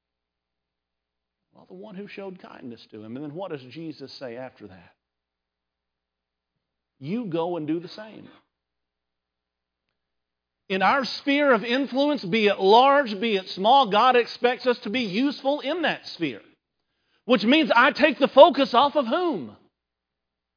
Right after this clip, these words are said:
Take the focus off of me. And I'm looking for ways to be helpful and to be useful to other people.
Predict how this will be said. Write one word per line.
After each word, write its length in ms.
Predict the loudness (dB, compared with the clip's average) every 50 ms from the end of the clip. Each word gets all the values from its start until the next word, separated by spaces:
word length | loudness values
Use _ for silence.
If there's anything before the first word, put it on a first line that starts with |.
| _ _ _ _ _ _ _ _ _ _ _ _ _ _ _ _ -20
Take 120 | -20 -20
the 60 | -16
focus 360 | -12 -10 -10 -8 -10 -10 -10 -10
off 180 | -10 -12 -12
of 80 | -14 -16
me. 300 | -16 -16 -18 -20 -20 _ _ _ _ _ _ _ _ _ _ _ _ _ _ _ _ _ _ _ _ _ _ _ _ _ _ _ _ _ _ _ _
And 100 | -18 -16
I'm 160 | -14 -12 -10 -8
looking 320 | -8 -10 -10 -12 -14 -14
for 160 | -12 -12 -12
ways 400 | -10 -10 -10 -10 -12 -14 -16 -18 -18
to 80 | -18 -18
be 260 | -16 -16 -16 -18 -18 _
helpful 480 | -16 -14 -14 -16 _ _ _ -20 -20 -20 _ _ _ _ _ _ _ _ _ _ _ _ _ _ _ _ _ _ _ _ _
and 100 | _ _ _
to 80 | -18
be 120 | -16 -14 -14
useful 600 | -14 -14 -16 -16 -16 -18 -20 -20 _ -20 -20 _ _ _ _ _ _ _ _ _ _ _ _ _ _ _ _ _ _ _ _ _ _ _ _ _ _
to 140 | -14 -12 -12
other 140 | -12 -12 -14
people. 340 | -16 -18 -18 -18 _ _